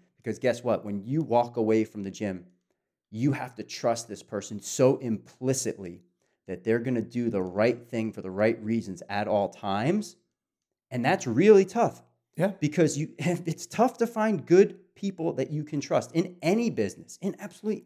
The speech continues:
Speaker 1: any business. And I, I, I'm gonna go out on a limb and say it's a little easier to find it sometimes in the, in the business and the community that we're in, because
Speaker 2: Right.
Speaker 1: it, this generally attracts
Speaker 2: It, it,
Speaker 1: pretty
Speaker 2: it attracts,
Speaker 1: good people.
Speaker 2: it attracts good people. That's right. We, we are blessed in that sense.
Speaker 1: But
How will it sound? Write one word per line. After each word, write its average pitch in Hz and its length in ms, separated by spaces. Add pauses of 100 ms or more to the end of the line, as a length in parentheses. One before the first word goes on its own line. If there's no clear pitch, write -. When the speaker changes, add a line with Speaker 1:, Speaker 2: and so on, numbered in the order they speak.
Speaker 1:
any 240 240
business. 101 420 (480)
And 160 140
I, 165 200
I, 147 180
I'm 165 120
gonna 180 140
go 151 100
out 143 100
on 127 80
a 123 40
limb 143 100
and 117 100
say 120 180
it's 120 240
a 123 60
little 143 340
easier 127 480
to 110 80
find 107 440
it 107 160
sometimes 107 580 (380)
in 120 120
the, 107 100 (200)
in 110 100
the 104 60
business 139 360
and - 80
the 101 40
community 120 520
that 98 180
we're 113 200
in, 131 240
because 117 240
Speaker 2:
Right. 139 140
Speaker 1:
it, - 60
this 147 120
generally 147 480
attracts 131 280
Speaker 2:
It, 113 140
it, 156 220
Speaker 1:
pretty 156 180
Speaker 2:
it - 60
attracts, 156 320
Speaker 1:
good 156 80
people. 151 120
Speaker 2:
it 190 40
attracts 160 240
good 139 140
people. 135 200
That's 135 220
right. 117 200
We, 165 120
we 185 160
are 170 80
blessed 147 320
in 131 80
that 110 120
sense. - 320 (380)
Speaker 1:
But - 400